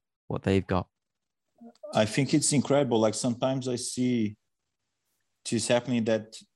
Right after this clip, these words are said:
Speaker 2: I mean, you, you're doing Brazilian inspired music in, in Welsh, and it doesn't sound strange for any of us, you know, like,
Speaker 1: Mm.
Speaker 2: it feels like part of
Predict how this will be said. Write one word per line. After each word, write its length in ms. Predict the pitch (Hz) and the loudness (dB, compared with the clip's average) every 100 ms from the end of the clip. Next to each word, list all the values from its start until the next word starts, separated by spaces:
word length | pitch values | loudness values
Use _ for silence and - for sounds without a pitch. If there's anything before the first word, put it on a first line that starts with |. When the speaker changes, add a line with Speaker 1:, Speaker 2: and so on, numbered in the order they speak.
| _ _ _ _ _ _ _ | _ _ _ _ _ _ _
Speaker 2:
I 120 | - 120 | -2 2
mean, 280 | 120 113 - | 2 2 0
you, 180 | 110 127 | -2 -2
you're 160 | 120 | 0
doing 640 | 113 117 143 143 139 127 117 _ _ _ _ _ _ _ _ _ _ _ _ _ _ _ _ _ - | 0 0 0 -2 -2 -4 -8 _ _ _ _ _ _ _ _ _ _ _ _ _ _ _ _ _ -8
Brazilian 800 | 104 127 113 101 127 139 127 120 | 2 4 4 6 6 6 6 6
inspired 760 | 107 104 - 107 110 135 127 107 | 6 4 -2 2 2 4 0 2
music 540 | 104 127 117 110 - | 0 0 0 -4 -2
in, 320 | 107 104 107 | -2 -2 -4
in 160 | 107 139 | -4 -2
Welsh, 420 | 101 120 113 - | 2 2 2 -2
and 220 | 113 104 | -2 -2
it 180 | - 113 | 0 0
doesn't 280 | 110 120 117 | 2 2 0
sound 360 | - - 117 107 | 0 -2 -2 -2
strange 420 | - 113 110 104 | -6 -4 -4 -4
for 200 | - 104 | -4 -4
any 200 | 104 104 | -2 -4
of 120 | 95 - | -4 -2
us, 200 | 98 85 | -2 -4
you 60 | 87 | -8
know, 80 | 92 | -8
like, 160 | 87 85 - | -10 -12 -6
Speaker 1:
Mm. 240 | 120 117 104 _ _ _ _ _ _ _ _ - | -4 -4 -8 _ _ _ _ _ _ _ _ -2
Speaker 2:
it 120 | 104 | 0
feels 320 | 98 120 107 113 | 4 4 6 6
like 260 | 101 101 | 6 4
part 320 | - 113 117 | 4 4 4
of 140 | 120 | -2